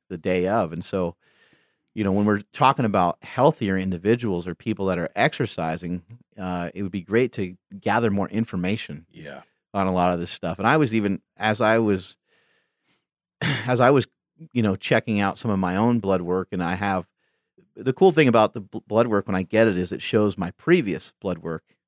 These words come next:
Speaker 1: And it's usually, I usually make some small improvements, uh, almost across the board. And then something might kinda, like, be up, a-, and then I've gotta kinda figure that out, and I'll sh-, move and shift that around.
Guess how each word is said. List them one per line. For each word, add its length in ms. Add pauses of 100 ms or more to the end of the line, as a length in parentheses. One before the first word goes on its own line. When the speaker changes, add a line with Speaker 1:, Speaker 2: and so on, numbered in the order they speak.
(120)
Speaker 1:
And 160
it's 200
usually, 460 (500)
I 40
usually 240
make 200
some 140
small 340
improvements, 720
uh, 240
almost 340
across 340
the 100
board. 360 (400)
And 120
then 100
something 320
might 280
kinda, 260
like, 280
be 240
up, 240 (320)
a-, 200
and 180
then 80
I've 180
gotta 180
kinda 220
figure 280
that 220
out, 260
and 140
I'll 140
sh-, 360
move 240
and 100
shift 240
that 140
around. 340